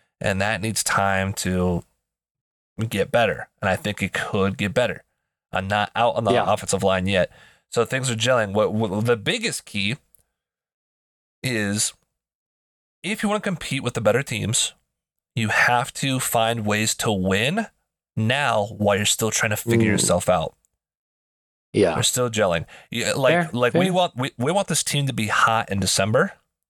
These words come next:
Speaker 1: And if this team looks
Speaker 2: Yeah.
Speaker 1: like they do now in December, then I'm riding the train with you, buddy. Then I'm like, "Yeah, this team sucks ass." <laughs> You
Speaker 2: You
Speaker 1: know?
Speaker 2: know, and, uh, is sh-, shout out to Papa Paz out there. I, maybe I'm just, uh,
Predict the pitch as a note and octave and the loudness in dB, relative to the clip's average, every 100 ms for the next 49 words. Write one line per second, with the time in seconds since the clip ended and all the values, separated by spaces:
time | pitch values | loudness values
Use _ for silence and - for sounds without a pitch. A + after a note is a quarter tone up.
0 | _ _ C3+ B2+ A2+ A#3 - A#3 G#3 A2+ | _ _ -2 0 0 -4 -4 -2 2 4
1 | G2+ F3 E3 C3 C#3 B2+ A#2+ B2+ B2 - | 4 2 0 0 -2 0 2 2 2 2
2 | C3 D3+ F#3 - _ _ _ - A#2+ D3+ | 2 2 0 -4 _ _ _ -2 0 2
3 | D3+ E3+ C3 - C#3 A#2+ C3 G2 F#2+ G2 | 2 2 0 -2 0 0 -2 0 2 2
4 | G2 _ _ _ _ G2 A2+ B2 G#2+ A2 | 0 _ _ _ _ 0 2 2 2 4
5 | B2+ B2 C3+ A#2+ - A2+ G2+ - F#2 D#2 | 4 2 -2 0 2 2 2 0 0 0
6 | - B2 - - - - - _ _ _ | -2 -4 -6 -4 -4 -6 -18 _ _ _
7 | _ _ _ _ - E3+ E3+ E3 D3 D3+ | _ _ _ _ 2 4 4 4 2 2
8 | D#3 C#3+ C#3 - D3 C3 B2 - _ _ | 2 2 -2 0 2 2 0 -6 _ _
9 | _ - D#3 C3 - - B2+ F3 D#3+ D#3 | _ 0 2 4 2 2 2 4 4 4
10 | D3 C#3 C3+ B2 B2 A#2+ A#2 A2+ A2 G#2+ | 2 2 2 2 2 4 4 4 4 4
11 | - G#2+ G#2 G2+ G#2 A2 G#2 G#2+ A2+ A2 | 4 4 6 4 2 4 4 4 4 6
12 | A2+ G#2 G2+ G#2+ G2+ - A2 G2 F#2+ | 6 6 4 4 4 4 4 4 4